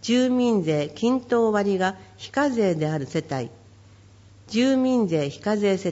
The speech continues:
帯、該当すると思われる方には確認書をお送りしました。丸二、丸一のほか、新型コロナウイルス感染症の影響を受けて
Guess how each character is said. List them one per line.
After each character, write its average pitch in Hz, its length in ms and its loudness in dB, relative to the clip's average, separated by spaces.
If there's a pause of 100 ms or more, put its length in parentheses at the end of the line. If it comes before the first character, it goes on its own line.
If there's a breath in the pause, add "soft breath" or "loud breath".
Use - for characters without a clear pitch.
帯、 135 220 -6 (800)
該 254 240 0
当 285 200 0
す 269 140 -6
る 254 120 0
と 233 120 0
思 233 200 2
わ 262 100 4
れ 262 100 2
る 220 100 -2
方 180 280 -4
に 156 120 0
は 147 200 -4 (260 loud breath)
確 190 280 -2
認 262 240 2
書 254 220 0
を 175 200 -2
お 185 40 2
送 196 200 -2
り 196 100 0
し 175 160 -6
ま 165 120 0
し - 100 -10
た。 - 180 -14 (880)
丸 196 280 2
二、 196 300 2 (1080)
丸 208 240 0
一 277 260 -4
の 254 100 2
ほ 190 100 -2
か、 160 240 -6 (220 loud breath)
新 262 300 -2
型 269 260 -2
コ 220 140 -2
ロ 254 100 2
ナ 254 160 0
ウ 247 100 -4
イ 254 80 -2
ル 214 100 -2
ス 160 160 -8
感 220 280 -2
染 233 260 0
症 214 300 -2
の 202 260 0 (340 loud breath)
影 247 220 4
響 247 280 0
を 233 60 2
受 226 220 -2
け - 60 -18
て 151 240 -4